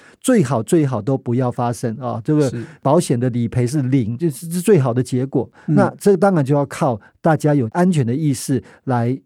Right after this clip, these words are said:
Speaker 1: 预防职灾的发生，但是请大家不要忘记，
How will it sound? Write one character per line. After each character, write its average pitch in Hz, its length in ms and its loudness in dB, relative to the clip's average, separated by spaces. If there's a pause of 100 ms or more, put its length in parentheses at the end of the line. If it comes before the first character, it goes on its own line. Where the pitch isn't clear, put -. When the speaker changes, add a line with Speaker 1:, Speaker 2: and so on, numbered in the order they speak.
Speaker 1:
预 185 220 4
防 120 400 -4
职 - 160 -4
灾 131 160 0
的 117 100 -4
发 120 200 -2
生， 110 260 -4 (160)
但 175 120 4
是 156 180 2 (280)
请 123 140 -6
大 135 100 0
家 147 60 0
不 135 80 -2
要 120 80 0
忘 120 200 -2
记， 117 220 -10